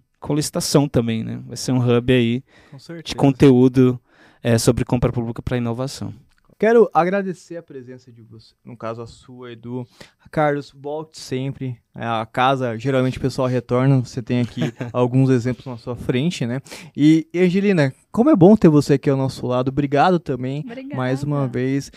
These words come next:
Speaker 2: Você gravou ali, é, a questão do Dica de Mestre. O que que você preparou ali pro Conquista Go? Uma novidade, um, alguma dica de especialista?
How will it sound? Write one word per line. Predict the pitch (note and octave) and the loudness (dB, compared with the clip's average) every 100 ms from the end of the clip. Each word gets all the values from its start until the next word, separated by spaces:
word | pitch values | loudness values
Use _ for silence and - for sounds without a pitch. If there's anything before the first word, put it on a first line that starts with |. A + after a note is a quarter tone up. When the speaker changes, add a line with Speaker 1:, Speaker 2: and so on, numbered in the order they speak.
| - | -18
Speaker 2:
Você | - C#3 G#3 | -10 -2 0
gravou | G#3+ D#3+ C#3+ F3 | 2 0 2 4
ali, | C#3 C3 E3+ D3 - C#3+ _ | 2 2 0 0 -6 -20 _
é, | B2 A2 | -10 -6
a | B2 A#2+ | -4 -4
questão | A#2+ C#3 - C#3 | -6 -6 -4 -4
do | C#3 | -4
Dica | C3 D3 E3+ | -4 -4 -2
de | E3 | 0
Mestre. | D#3 C3 C3+ C3+ C3+ | 0 0 0 -2 -8
O | |
que | - | -10
que | - | -10
você | D#4 | -8
preparou | - C#4+ - D#3 C#3 C3 | -4 -4 0 2 2 2
ali | B2+ B2+ - - - | 2 0 -2 -12 -4
pro | C#3+ | -4
Conquista | - C3+ B2+ - A#2+ | 0 -2 -2 -4 -4
Go? | A2 G#2 - | -2 -6 -6
Uma | A#2+ | -4
novidade, | A#2+ A#2+ A2+ A2+ B2 C3 B2 B2 A#2 | -2 -2 0 0 0 -2 -2 -6 -8
um, | A2+ | -8
alguma | A#2+ B2+ B2+ A#2+ | -12 -8 -6 -6
dica | A#2+ C3 C3 B2 | -4 -4 0 -2
de | B2 | -4
especialista? | - B2+ - A2+ B2 C3 - - B2+ | -8 -6 -4 -4 0 -2 -2 -8 -8